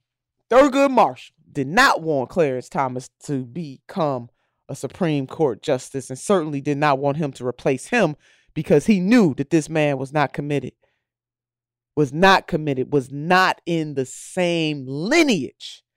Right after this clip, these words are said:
that he was, a freedom fighter for justice.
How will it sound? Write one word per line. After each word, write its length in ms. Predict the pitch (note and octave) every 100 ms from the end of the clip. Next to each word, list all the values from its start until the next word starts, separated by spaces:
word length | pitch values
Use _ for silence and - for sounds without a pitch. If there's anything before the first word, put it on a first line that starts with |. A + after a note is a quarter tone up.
| _ _
that 160 | D#3 -
he 180 | F3+
was, 640 | D3 D3+ B2+ C#3 - - _ _ _ _
a 80 | C3+
freedom 460 | - - A3 E3 C#3
fighter 480 | - D3 C#3 C3 - _ _ _ _
for 140 | F3 D3
justice. 580 | D3+ B2+ - C#3 -